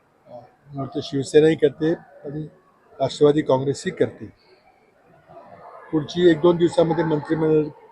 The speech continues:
गठन होईल, मुख्यमंत्री कोण होतोय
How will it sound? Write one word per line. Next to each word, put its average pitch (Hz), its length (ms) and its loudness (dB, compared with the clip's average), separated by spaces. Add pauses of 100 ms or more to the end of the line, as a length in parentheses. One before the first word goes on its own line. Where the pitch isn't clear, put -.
(260)
गठन 147 300 2
होईल, 135 220 0 (1080)
मुख्यमंत्री 156 480 0
कोण 156 220 4
होतोय 147 400 6